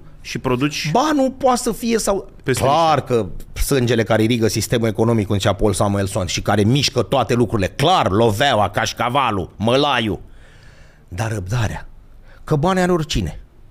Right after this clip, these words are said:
Speaker 2: Răbdarea unde e? La doamna care a venit și a zis, "Lăsați-mă zece ani." "Băi, ești nebun, la cum să te lăsăm zece ani?" Au venit rezultatele, puțin mai devreme.
Speaker 1: Dă-i timpul
Speaker 2: Dar
Speaker 1: lung să
Speaker 2: ăsta e,
Speaker 1: crească.
Speaker 2: ăsta e, uh,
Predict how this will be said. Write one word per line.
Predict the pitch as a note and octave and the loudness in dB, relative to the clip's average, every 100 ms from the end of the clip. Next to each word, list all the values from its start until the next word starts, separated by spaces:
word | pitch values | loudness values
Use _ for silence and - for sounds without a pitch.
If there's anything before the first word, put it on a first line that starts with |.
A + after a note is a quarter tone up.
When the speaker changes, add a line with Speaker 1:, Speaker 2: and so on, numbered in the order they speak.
| - - - - - - | -20 -20 -20 -20 -20 -4
Speaker 2:
Răbdarea | A2+ A2 G#2+ C3+ F#2 | -2 0 0 0 -2
unde | E2 D#2+ C#2+ | -2 -4 -6
e? | A1 - - - - - - - | -8 -12 -16 -20 -18 -16 -16 -8
La | F3 | -6
doamna | B2+ E3 G3 | -4 -4 -4
care | F#3+ F3+ | -4 -4
a | |
venit | E3+ F3 | -4 -6
și | F#3 | -6
a | |
zis, | E3 | -6
"Lăsați-mă | A#2+ C#3 C#3 C3 | -6 -6 -4 -4
zece | A#2 B2+ - | -2 -2 0
ani." | G#2 G#2+ | 0 0
"Băi, | F3+ D4+ D#4+ | 2 4 4
ești | C#4+ C#4+ | 2 0
nebun, | B3 C4 | 0 2
la | B3+ | 0
cum | C4 | -2
să | - | 2
te | |
lăsăm | C4+ C4 B3 F#3 | 2 4 2 2
zece | F3+ - | 0 2
ani?" | B2 F#2 - - - - | 0 -2 -8 -20 -20 -14
Au | E2 | -8
venit | F#2 B2 | -6 -6
rezultatele, | C#3 C3+ C#3 D#3 F#2 D#2 | -6 -8 -8 -4 -2 -2
puțin | A2+ B2 D3 | -4 -2 -2
mai | D#3 | 0
devreme. | C#3+ C#3+ D3+ | -2 -2 0
Speaker 1:
Dă-i | B2 C3 | 0 0
timpul | - C#3 G2+ | -2 -4 0
Speaker 2:
Dar | B2 | 2
Speaker 1:
lung | C3 C3+ | 2 2
să | C#3+ | 2
Speaker 2:
ăsta | D#3+ | 2
e, | |
Speaker 1:
crească. | C3+ A2 - F2 - - | 2 0 -2 -10 -12 -2
Speaker 2:
ăsta | D#3+ - E3+ D#3 | -2 0 0 2
e, | C#3+ A#2 - | 2 0 -4
uh, | - | -2